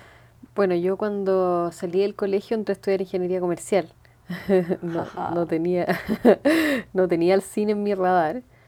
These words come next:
Speaker 1: pero, mm, eh, no me gustó mucho, así que me salí. Y ahí me puse a pensar qué hacer. La verdad es que antes no tenía ninguna relación, eh, especial con el cine. No era así como de esos niños que ven películas,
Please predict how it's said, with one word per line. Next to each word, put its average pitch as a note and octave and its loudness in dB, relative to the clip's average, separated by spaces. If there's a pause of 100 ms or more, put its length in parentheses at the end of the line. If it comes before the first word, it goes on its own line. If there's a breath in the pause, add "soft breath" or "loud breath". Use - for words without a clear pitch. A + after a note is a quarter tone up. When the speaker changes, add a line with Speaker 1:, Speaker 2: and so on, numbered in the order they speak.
(120)
Speaker 1:
pero, E3 -2
mm, D#3 -8 (720)
eh, D#3 -10
no D#3+ -10
me D#3 -8
gustó C#3+ -12
mucho, C3 -16 (640 soft breath)
así D#3 -16
que D#3 -10
me D3+ -12
salí. D3+ -14 (140)
Y F3 -6
ahí F3 -4
me G3+ -4
puse A3+ -6
a - 0
pensar A#3 -2
qué - -6
hacer. C#4 -6
La A3+ 4
verdad G#3 2
es A#3 -20
que B3 0
antes A#3+ -2
no A#3+ -4
tenía A#3 -4
ninguna B3+ -4
relación, C#4+ -6 (400)
eh, A#3+ -4
especial A#3+ -12
con B3+ -12
el A3+ -8
cine. B3 -6
No F#3+ 0
era F#3 0
así F3+ -10
como G3+ -6
de G3+ -4
esos G#3 -8
niños G#3+ -2
que G3+ -2
ven G3 -6
películas, G#3 -6